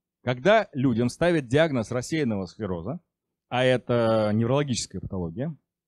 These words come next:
то нейротропные вещества все идут под запрет. Кофе нейротропен. То есть и курение уходит, и алкоголь уходит, и кофе уходит.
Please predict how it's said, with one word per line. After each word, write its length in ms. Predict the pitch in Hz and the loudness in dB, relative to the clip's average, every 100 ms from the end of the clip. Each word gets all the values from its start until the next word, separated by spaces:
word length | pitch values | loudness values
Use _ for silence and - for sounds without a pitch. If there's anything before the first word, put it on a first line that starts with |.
| _ _ _ _ _ | _ _ _ _ _
то 260 | 175 135 101 | 4 4 4
нейротропные 1000 | 135 185 180 160 170 175 - 127 113 101 | 6 6 6 6 6 4 4 0 0 0
вещества 720 | 101 - 113 - 139 208 226 _ _ | -2 -6 -8 -2 0 0 -2 _ _
все 400 | - 131 170 165 _ | -8 -4 -4 -6 _
идут 280 | 113 113 - | -4 -2 0
под 160 | 113 104 | -2 0
запрет. 400 | 113 - 90 - _ _ _ _ _ _ _ - | -2 -2 -8 -10 _ _ _ _ _ _ _ 0
Кофе 360 | - 226 233 185 | 2 2 0 2
нейротропен. 800 | 123 131 143 - 98 - 80 76 _ _ _ _ - | 2 2 -2 -2 -2 -2 -10 -12 _ _ _ _ 4
То 120 | 139 | 4
есть 300 | 120 - - - | 4 -6 -14 -2
и 300 | 180 143 92 | 2 4 2
курение 640 | - 123 226 220 214 175 | 0 0 2 2 2 0
уходит, 540 | 196 - 196 170 165 _ | -4 2 4 4 2 _
и 160 | 143 135 | -4 -2
алкоголь 520 | 107 98 104 208 226 | -4 -4 0 2 2
уходит, 540 | 190 - 202 180 180 - | 0 2 4 6 4 2
и 160 | 262 | -2
кофе 380 | 233 156 185 190 | 0 0 0 0
уходит. 480 | 185 156 101 85 | -6 -4 -6 -8